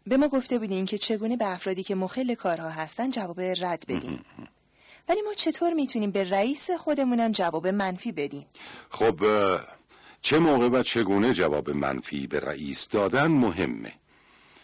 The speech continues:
Speaker 2: این یک سوال حساس و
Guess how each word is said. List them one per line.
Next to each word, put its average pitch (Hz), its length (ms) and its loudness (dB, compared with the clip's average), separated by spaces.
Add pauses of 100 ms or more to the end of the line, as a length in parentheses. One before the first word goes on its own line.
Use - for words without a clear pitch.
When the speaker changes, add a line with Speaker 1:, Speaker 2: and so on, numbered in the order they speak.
(560)
Speaker 2:
این 175 260 6
یک 123 280 2
سوال 90 280 2
حساس 78 560 0
و 80 280 0